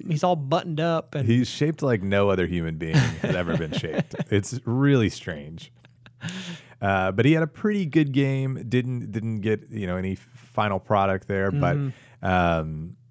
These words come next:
Speaker 2: it was nice. The, the reason I'm a little upset Liverpool is not,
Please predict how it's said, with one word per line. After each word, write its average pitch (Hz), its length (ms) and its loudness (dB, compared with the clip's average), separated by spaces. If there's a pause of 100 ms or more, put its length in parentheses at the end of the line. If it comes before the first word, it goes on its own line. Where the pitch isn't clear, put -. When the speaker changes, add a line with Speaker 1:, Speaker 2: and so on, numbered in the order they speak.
(260)
Speaker 2:
it 117 120 6
was 120 200 6
nice. 113 640 -2 (680)
The, 131 180 8
the 135 280 2
reason 190 320 4
I'm 113 240 2
a 101 60 -2
little 107 260 6
upset 101 300 -2
Liverpool 95 380 0
is 80 120 -4
not, 87 300 -2